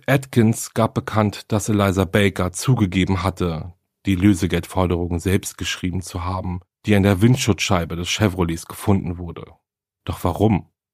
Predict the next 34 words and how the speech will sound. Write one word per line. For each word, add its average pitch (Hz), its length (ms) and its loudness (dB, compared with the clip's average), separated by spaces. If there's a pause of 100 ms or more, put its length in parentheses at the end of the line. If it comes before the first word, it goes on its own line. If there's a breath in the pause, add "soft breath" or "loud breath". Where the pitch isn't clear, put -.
Was 131 180 0
wollte 117 220 4
Eliza 98 320 6
mit 98 140 4
dieser 95 260 2
Notiz 87 560 -2
erreichen? 101 600 -6 (520)
Oder 90 240 0
wollte 90 240 0
sie 85 220 -4
die 90 120 -8
Polizei 87 460 -2
in 85 80 -2
die 90 100 -4
Irre 98 220 -2
führen? 113 520 -2 (580)
Zu - 120 -6
ihren 170 220 4
Anklagen 113 680 2
wegen 92 180 2
Scheckbetrugs - 800 -2
und 87 200 -8
Diebstahls 98 800 -4
kam 131 340 4
nun 123 200 4
auch 101 300 -2
eine 110 240 -2
Anzeige 95 800 -2
wegen 101 200 0
der 92 120 0
Behinderung 104 500 2
der 95 100 2
Justiz 131 480 0
dazu. - 480 -6